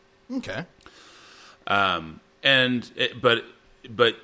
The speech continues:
Speaker 2: it's just kind of a head-to-head concept, the, whereas the Hollywood Squares have, you know, Hollywood celebrities sitting in the squares. They're, it, you're just literally competing on a game board, right?
Speaker 1: Like, like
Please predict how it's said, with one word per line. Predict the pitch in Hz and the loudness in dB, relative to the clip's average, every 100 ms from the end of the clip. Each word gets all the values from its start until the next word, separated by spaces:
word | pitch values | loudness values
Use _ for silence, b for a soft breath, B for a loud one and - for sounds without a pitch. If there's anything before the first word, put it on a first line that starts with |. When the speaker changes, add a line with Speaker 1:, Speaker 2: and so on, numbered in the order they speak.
| 120 | 0
Speaker 2:
it's | 117 - | 0 -2
just | 92 123 120 - | 2 4 4 0
kind | 123 104 | 0 0
of | 95 | 0
a | |
head-to-head | 90 120 98 98 104 95 - | -2 -2 -2 -2 0 -2 -2
concept, | 85 80 - - - | -8 -6 -10 -12 -12
the, | 85 80 | -12 -10
whereas | 85 87 85 82 | -4 -2 -2 -2
the | 87 | -4
Hollywood | 95 90 85 85 | -2 -2 -2 -6
Squares | - 101 90 85 - | -4 -2 0 -2 -4
have, | 87 85 78 - - _ - | -4 -4 -8 -18 -20 _ -14
you | 80 | -12
know, | 64 71 - _ - | -12 -14 -18 _ -20
Hollywood | - 95 87 82 82 76 - - _ | -4 -2 0 -2 -6 -8 -16 -20 _
celebrities | - 113 104 92 85 82 80 - - | -6 0 0 0 -4 -6 -6 -8 -8
sitting | - - 98 90 92 | -6 -2 -2 -2 -4
in | 90 87 | -6 -8
the | 78 | -8
squares. | - - 151 117 87 82 - - B B B 92 | -12 -2 4 4 4 0 -6 -14 B B B -2
They're, | 101 98 92 - | -2 -2 -6 -4
it, | 101 | -4
you're | 98 104 | -4 -6
just | 95 95 95 | -2 -4 -4
literally | 92 87 85 | -2 -2 -4
competing | 78 90 78 | -8 -10 -8
on | 76 | -8
a | 73 | -8
game | 71 71 | -10 -12
board, | - 50 _ _ - | -14 -20 _ _ -2
right? | 92 113 - - | 0 0 -6 -6
Speaker 1:
Like, | 147 139 - - | -4 -4 -6 -2
like | 147 143 | 2 2